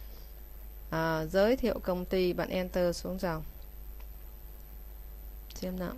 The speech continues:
shift enter xuống dòng ha, bạn break nó xuống. Rồi, cơ hội nghề nghiệp break tiếp. Hệ thống ngân hàng chi nhánh là break tiếp ha. Và tôi trong cái đám này thì đây tôi đang có là một cái, một cái text này nó đang là một,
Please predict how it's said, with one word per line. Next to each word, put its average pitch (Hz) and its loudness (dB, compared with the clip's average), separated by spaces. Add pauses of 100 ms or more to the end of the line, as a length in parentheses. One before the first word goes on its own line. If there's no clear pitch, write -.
shift - -2
enter 185 6
xuống 190 0
dòng 180 4
ha, 185 4 (100)
bạn - -6
break 202 4
nó 196 0
xuống. 196 0 (920)
Rồi, 160 2 (140)
cơ 185 4
hội 190 6
nghề 160 2
nghiệp 151 4
break 196 2
tiếp. 220 2 (920)
Hệ 185 0
thống 190 -2
ngân 185 -2
hàng 170 -4
chi 180 -4
nhánh 180 0
là 208 2
break 185 0
tiếp 208 2
ha. 208 6 (600)
Và 190 10
tôi 220 8
trong 220 6
cái 233 6
đám 220 8
này 190 6
thì 180 4
đây 196 8
tôi 233 4
đang 202 6
có 185 6
là 214 4
một 165 2
cái, 185 4
một 170 -2
cái 196 2
text 233 2
này 180 4
nó 202 4
đang 190 2
là 170 2
một, 151 2